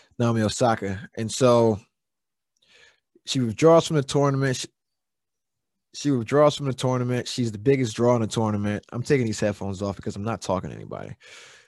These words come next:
She withdraws from the tournament, and she's the biggest draw, the biggest star,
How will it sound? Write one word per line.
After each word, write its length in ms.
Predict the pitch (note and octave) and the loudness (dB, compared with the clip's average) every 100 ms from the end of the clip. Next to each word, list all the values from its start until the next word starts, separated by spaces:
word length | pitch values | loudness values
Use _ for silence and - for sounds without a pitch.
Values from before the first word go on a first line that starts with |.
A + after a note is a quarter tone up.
| _ | _
She 280 | - - F3 | -10 -2 0
withdraws 400 | D3 B2+ B2+ A#2+ | 0 2 2 0
from 100 | B2 | -4
the 60 | A2 | -6
tournament, 460 | A#2 A2 G#2+ A2 - _ _ _ _ _ _ _ _ - | -4 -4 -4 -6 -10 _ _ _ _ _ _ _ _ -8
and 540 | G#2+ G#2 G2+ G2 F#2 - _ _ _ _ _ _ _ _ _ _ _ _ - | -4 -4 -4 -6 -8 -14 _ _ _ _ _ _ _ _ _ _ _ _ -20
she's 220 | - C#3+ C3+ | -4 -2 0
the 100 | A2+ | 4
biggest 380 | D3 C3+ G2 | 4 4 -2
draw, 300 | G#2 B2+ B2+ A#2 | 0 4 4 2
the 60 | |
biggest 360 | F#2+ A#2+ A#2 - | 0 -4 -4 -6
star, 460 | - A2+ A2 G#2+ | 0 2 2 0